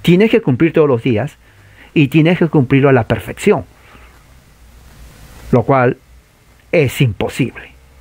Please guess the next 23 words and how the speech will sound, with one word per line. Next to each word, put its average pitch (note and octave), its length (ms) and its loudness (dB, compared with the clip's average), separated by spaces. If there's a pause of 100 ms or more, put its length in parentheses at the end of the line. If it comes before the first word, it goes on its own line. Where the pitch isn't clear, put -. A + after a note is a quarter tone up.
(680)
¿Ok? B2 380 -2 (400)
Es - 180 -2
imposible. A2+ 480 -4 (1080)
Entonces, G3 420 -2
¿cómo E3+ 340 0
vamos C#3 380 0
a B2+ 80 0
ser A2+ 180 -2
salvos? D3 380 -4 (480)
Por A#2 180 -2
la A#2+ 120 2
gracia A#2 360 0
de C3+ 100 2
Dios. C4 260 2 (2000)
¿Entiendes? - 340 0
Por D3 320 0
la B2 140 2
gracia A#2+ 680 -2 (160)
de A#2+ 160 0
Dios. F#3 340 -2 (1300)
Eso C3+ 360 0
es A#2 160 0
así. D#3 280 -2